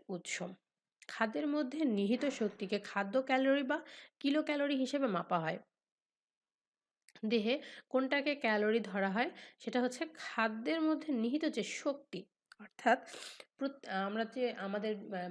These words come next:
প্রতিদিন নিয়মিত একটি খাবারের একটি তালিকা রয়েছে, অর্থাৎ, মানে, আহ, এত পরিমাণ খাবার আমাদের গ্রহণ করা প্রয়োজন বা এর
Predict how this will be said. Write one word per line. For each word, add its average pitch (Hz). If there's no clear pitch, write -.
প্রতিদিন 233
নিয়মিত 226
একটি 247
খাবারের 214
একটি 220
তালিকা 208
রয়েছে, 202
অর্থাৎ, 220
মানে, 196
আহ, 190
এত 190
পরিমাণ 214
খাবার 196
আমাদের 185
গ্রহণ 196
করা 190
প্রয়োজন 202
বা 202
এর 202